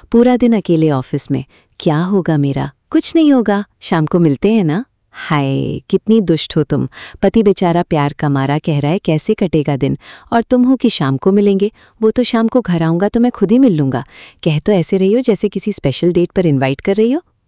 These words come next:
हम्म, साइड में देखते हुए संध्या अक्षित के गले में बाहें डालते हुए, "अच्छा, तो मेरे पति को डेट चाहिए?" अक्षित मुस्कुराते हुए सर हिलाते हुए, "हाँ, चलें शाम को।" संध्या ना में सर हिला देती है। "प्लीज, कितने टाइम से गए नहीं,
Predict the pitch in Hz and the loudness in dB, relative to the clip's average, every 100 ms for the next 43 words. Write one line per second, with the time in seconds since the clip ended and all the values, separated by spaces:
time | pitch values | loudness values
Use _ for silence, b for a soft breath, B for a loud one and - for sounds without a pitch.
0 | _ 175 - _ _ - 165 147 156 139 | _ -6 -6 _ _ -4 -2 0 -2 -2
1 | - 131 131 - _ - 165 143 143 - | -6 -8 -8 -10 _ -4 0 0 -2 -6
2 | _ - 190 - - 208 170 143 151 190 | _ -10 -4 -2 0 0 0 0 0 -2
3 | 147 135 135 131 127 135 127 - b b | -2 -2 -4 -4 -4 -6 -6 -10 b b
4 | - - - 339 330 285 285 277 202 226 | -4 -2 0 0 2 2 2 0 2 0
5 | 156 147 - 302 320 233 147 _ _ 151 | 0 -2 -2 -2 -2 -2 -6 _ _ -6
6 | - - 220 - - 170 - 165 135 147 | -6 -4 -6 -4 -2 -2 0 -2 0 -2
7 | 160 262 190 143 143 135 143 160 - b | -2 -2 -2 0 0 -2 -4 -6 -10 b
8 | b b - - 151 175 226 240 - 170 | b b -16 -2 0 2 0 -2 -2 -2
9 | 165 262 - 254 - 147 _ - 156 139 | 0 0 2 0 0 -6 _ -2 0 0
10 | 156 247 _ 214 202 208 220 165 151 147 | -2 -6 _ -2 0 0 0 -2 0 -2
11 | 139 139 - 135 135 - - 160 147 220 | -2 -4 -4 -6 -8 -12 -6 -2 0 -2
12 | - b b - - 202 247 247 - 262 | -4 b b -6 0 0 2 0 0 0
13 | 233 226 220 220 | 0 2 2 0